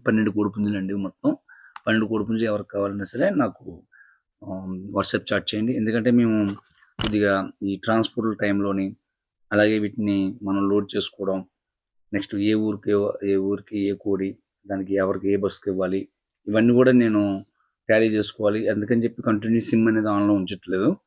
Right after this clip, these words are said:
అదేమవుతుందంటే దానివల్ల మనం కన్ఫ్యూజ్ అవుతాము. రోజు ఈవినింగ్ మాకు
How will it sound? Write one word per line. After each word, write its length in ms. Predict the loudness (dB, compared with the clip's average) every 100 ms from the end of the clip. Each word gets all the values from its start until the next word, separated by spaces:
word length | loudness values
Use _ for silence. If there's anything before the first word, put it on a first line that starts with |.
| _ _ _ _
అదేమవుతుందంటే 500 | 0 2 2 0 0
దానివల్ల 280 | 2 2 2
మనం 100 | 0
కన్ఫ్యూజ్ 380 | 0 -2 -4 -4
అవుతాము. 400 | -6 -6 -8 -10 _ _ -2
రోజు 220 | 0 0
ఈవినింగ్ 380 | 0 0 0 0
మాకు 500 | -2 2 2 2